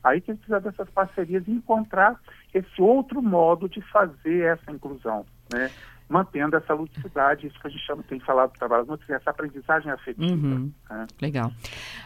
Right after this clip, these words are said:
Speaker 2: Quantas miniaturas você já tem e quantas vocês têm em mente fazer no total?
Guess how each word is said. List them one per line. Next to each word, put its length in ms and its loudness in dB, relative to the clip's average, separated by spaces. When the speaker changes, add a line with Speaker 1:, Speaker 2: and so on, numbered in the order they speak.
Speaker 2:
Quantas 420 2
miniaturas 600 4
você 280 0
já 160 -2
tem 320 0
e 80 0
quantas 640 2
vocês 640 -2
têm 220 0
em 40 2
mente 300 0
fazer 400 -2
no 100 -2
total? 380 -6